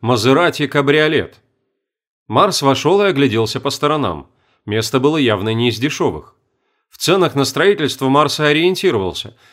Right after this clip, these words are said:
поскольку сам в своё время вложился в недвижимость на рынке округа Колумбия. Балки под старину, добротный каменный пол, изящная резная барная стойка, дорогие обои в гармоничном сочетании с модерновыми креслами.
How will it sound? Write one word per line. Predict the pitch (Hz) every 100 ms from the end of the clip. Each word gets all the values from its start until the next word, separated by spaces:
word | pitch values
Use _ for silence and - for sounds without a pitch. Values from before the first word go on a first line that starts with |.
| _
поскольку | - 117 143 135 180
сам | 208 165
в | 117
своё | 123 120
время | 120 160 147
вложился | 113 120 113 143 139
в | 117
недвижимость | 123 131 165 123 101 - - _
на | 123 131
рынке | 151 143 131
округа | 131 131 135 131
Колумбия. | 139 160 135 90 78 69 - _ _ _ _
Балки | 101 120 180 -
под | 127 117
старину, | - - 120 117 117 143 - -
добротный | 127 135 196 147 139
каменный | 131 117 110 101
пол, | 101 120 131 131 _ -
изящная | 139 127 185 180 151 139
резная | 123 127 147 131
барная | 123 123 113 98
стойка, | - 127 135 135 123 - _ _
дорогие | 107 131 147 156 190 190
обои | - 185 156 113 98
в | 87
гармоничном | 104 110 120 131 - 107
сочетании | - 101 127 160 156 151 139 -
с | -
модерновыми | 175 143 120 110 113 117 113
креслами. | 123 104 - 87 73 73